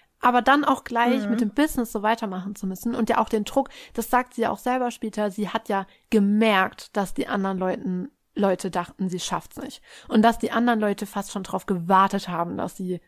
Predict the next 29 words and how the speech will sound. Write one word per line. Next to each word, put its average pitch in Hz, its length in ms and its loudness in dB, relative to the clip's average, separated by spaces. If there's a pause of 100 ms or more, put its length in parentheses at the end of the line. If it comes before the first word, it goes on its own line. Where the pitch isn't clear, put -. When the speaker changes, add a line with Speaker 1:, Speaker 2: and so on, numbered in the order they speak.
(120)
Speaker 1:
zusammenbricht, 214 680 2
dass 165 140 -6
sie's 175 160 -10
nicht 185 160 -8
hinbekommt. 240 480 2 (680)
Weil 262 160 6
ich 294 60 0
meine, 262 160 4
wir 233 120 6
wissen 269 240 4
ja 214 120 -2
alle, 214 420 2
die 202 300 -4 (140)
Branche 185 440 0
ist 311 220 2
hart, 320 340 6
die 233 80 2
Modebranche 202 540 -2
ist - 160 -14
hart, 190 220 -4
die 202 60 -2
Leute 185 360 -6
sind 190 180 -6
nicht 247 180 0
unbedingt 359 380 2
immer 392 180 2
nett 294 220 2
zu 233 120 0
dir. 226 280 2